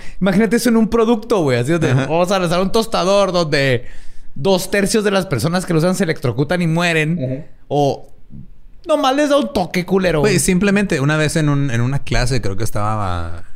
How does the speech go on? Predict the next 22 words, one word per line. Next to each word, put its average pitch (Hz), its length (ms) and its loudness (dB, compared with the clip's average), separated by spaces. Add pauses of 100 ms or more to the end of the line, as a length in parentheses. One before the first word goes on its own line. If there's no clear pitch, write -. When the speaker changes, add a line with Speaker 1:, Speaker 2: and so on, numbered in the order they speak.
(100)
Speaker 2:
nos 95 180 -2
estaban 98 220 -4
explicando 107 500 -4
precisamente 104 380 -2
sobre 113 160 0
la 95 100 -2
producción, 95 580 -4
este, 95 440 -4
en 87 140 -2
línea 110 240 0
y 98 40 -2
la 87 80 -6
producción 92 340 -4
masiva. 113 380 -2 (640)
Nos - 140 -2
preguntó 107 680 0
el, 104 200 -2
un 104 200 0
profesor 107 360 -2
así 107 140 -4
de, 104 60 0
"Güey, 113 260 -2